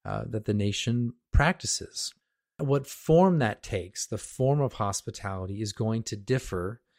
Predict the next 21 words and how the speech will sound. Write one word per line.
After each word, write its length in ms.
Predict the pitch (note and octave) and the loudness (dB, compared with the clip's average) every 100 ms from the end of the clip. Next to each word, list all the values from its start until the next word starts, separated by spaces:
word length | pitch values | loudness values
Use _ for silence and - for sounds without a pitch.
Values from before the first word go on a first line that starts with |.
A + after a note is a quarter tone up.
| _ | _
depending 280 | - C#3 C#3+ | 0 4 6
on 100 | C3+ | 4
the 60 | B2 | 2
ter-, 280 | - B2 | -2 -6
the 160 | A#2+ A#2 | -2 -4
determination 960 | A#2 A2+ - A#2+ A#2+ A2+ A2 - A2+ | -2 -6 -2 0 2 4 2 0 -4
of 180 | G#2 G2 | -4 -6
the 80 | G#2 | -6
nation 440 | G2 G#2 - G2+ | -4 -6 -6 -8
itself. 560 | F#2 - - G2+ F2 - - - - _ | -6 -4 -4 -4 -8 -16 -20 -18 -18 _
So 240 | - G2+ | -12 -8
some, 560 | F#2+ - G#2+ G#2 G#2 G2 _ _ - | -4 -2 0 0 -2 -4 _ _ -10
and 140 | A2+ | -8
I, 120 | A#2 - | -8 0
I 100 | B2+ | 2
think 320 | - D#3 D#3 - | 4 2 2 -10
what 380 | C3 C3 B2+ | -10 0 4
would 160 | B2 A2+ | 4 2
matter 640 | A#2 B2+ C#3 A#2+ G#2 G#2 - | 4 6 8 8 6 2 -4
most 680 | A2+ B2+ C#3+ G2+ G2+ - - - | 0 4 4 4 0 -4 -8 -6
is 640 | G#2 G2+ G2 G2 - | -4 -4 -6 -4 -4